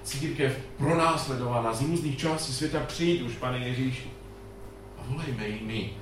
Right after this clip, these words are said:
tady z Evropy: „Přijď už, Pane Ježíši.“ Protože my se tady necítíme doma.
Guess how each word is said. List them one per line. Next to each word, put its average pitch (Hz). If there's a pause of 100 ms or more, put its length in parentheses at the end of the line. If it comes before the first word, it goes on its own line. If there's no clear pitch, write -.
(160)
tady 120
z 107
Evropy: 117 (540)
„Přijď 131
už, 87
Pane 104 (220)
Ježíši.“ 98 (560)
Protože 135 (500)
my 185
se 180
tady 175
necítíme 160
doma. 107